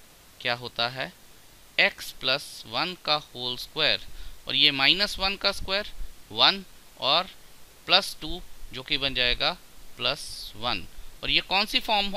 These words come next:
आ गई, आपको पता होना चाहिए कि ये एक्स स्क्वायर प्लस ए square form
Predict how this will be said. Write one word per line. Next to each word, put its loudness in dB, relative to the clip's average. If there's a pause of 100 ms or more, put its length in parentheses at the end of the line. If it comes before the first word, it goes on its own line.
(100)
आ 6
गई, -2 (180)
आपको 0
पता 2
होना 0
चाहिए -4 (300)
कि -4
ये 6 (340)
एक्स 2
स्क्वायर 0
प्लस 0 (100)
ए 2
square -2
form -6